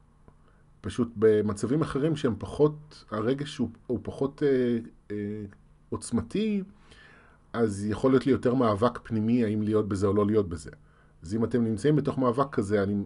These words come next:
רוצה להזכיר לכם את האמת שקל לשכוח, אה,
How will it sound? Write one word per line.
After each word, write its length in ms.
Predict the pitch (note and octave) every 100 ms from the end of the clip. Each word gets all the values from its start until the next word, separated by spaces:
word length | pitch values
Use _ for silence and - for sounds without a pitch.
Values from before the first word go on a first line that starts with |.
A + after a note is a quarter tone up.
| -
רוצה 280 | G#2 G2+ A2+
להזכיר 360 | G#2+ F#2+ B2+
לכם 380 | B2+ - G#2+ G2
את 140 | G2
האמת 360 | G#2 F2+ A2 A#2
שקל 540 | - - - - -
לשכוח, 680 | C3 G#2 - D#3 C#3+ B2 - - _ _ _ - - - - _ -
אה, 240 | A2 G#2+